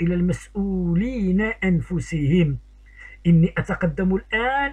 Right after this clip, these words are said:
إلى المسؤولين كي يمنحوني فرصة القيام بعبء الأوبريت، ومستعد مرة أخرى أن أتحمل المسؤولية، فسأتصل بالفنانين والفنيين والشعراء والموسيقيين والكورس والمخرجين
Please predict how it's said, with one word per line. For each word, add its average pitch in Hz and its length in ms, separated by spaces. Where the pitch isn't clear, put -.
إلى 240 140
المسؤولين 208 960
كي 202 280
يمنحوني 214 680
فرصة 208 340
القيام 220 460
بعبء 214 500
الأوبريت، 247 1120
ومستعد 185 920
مرة 185 340
أخرى 185 380
أن 175 160
أتحمل 170 600
المسؤولية، 139 1000
فسأتصل 160 760
بالفنانين 165 760
والفنيين 165 960
والشعراء 190 840
والموسيقيين 190 840
والكورس 226 640
والمخرجين 254 920